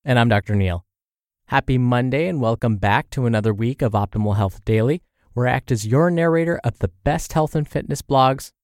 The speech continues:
all for free. I cover fitness, diet and nutrition, stress management, weight management,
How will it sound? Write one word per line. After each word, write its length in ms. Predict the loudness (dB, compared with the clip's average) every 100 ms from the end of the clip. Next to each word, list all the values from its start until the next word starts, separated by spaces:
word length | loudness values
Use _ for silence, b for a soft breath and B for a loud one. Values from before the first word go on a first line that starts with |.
| _
all 240 | 2 4 4
for 160 | 0
free. 340 | 0 0 -2 -4 _ _ _ -4
I 60 |
cover 180 | -2 -2
fitness, 680 | -4 -2 -2 2 0 -2 -14 _ 2
diet 240 | 4 4
and 160 | 2 0
nutrition, 760 | -2 -2 -2 2 2 2 0
stress 400 | -4 -4 -4 0
management, 580 | 0 0 -2 0 0 0
weight 320 | 2 2 2
management, 580 | 2 2 2 2 2